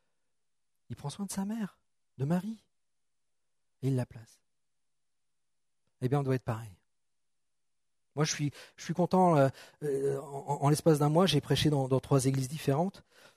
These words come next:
Et quand on va dans une église, en, dans une autre, on voit, on a le même cœur, on a la même, euh, on a la, le même A D N. On a le même A D N. On fait partie du corps, de l'épouse de Christ, on a le même A D N.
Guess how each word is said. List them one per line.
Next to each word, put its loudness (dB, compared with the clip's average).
Et 4
quand 0
on 2
va 8
dans 4
une 0
église, 4
en, 2
dans -2
une -2
autre, -2
on -2
voit, -4
on -2
a 4
le 2
même 0
cœur, -4
on -4
a 0
la 2
même, -2
euh, 2
on 2
a 6
la, 6
le 4
même 4
A 6
D 4
N. 0
On 0
a 0
le -4
même 2
A 8
D 4
N. -2
On -6
fait 2
partie 0
du -2
corps, -4
de 6
l'épouse 2
de 2
Christ, -6
on 2
a 4
le 0
même 2
A 6
D 4
N. -4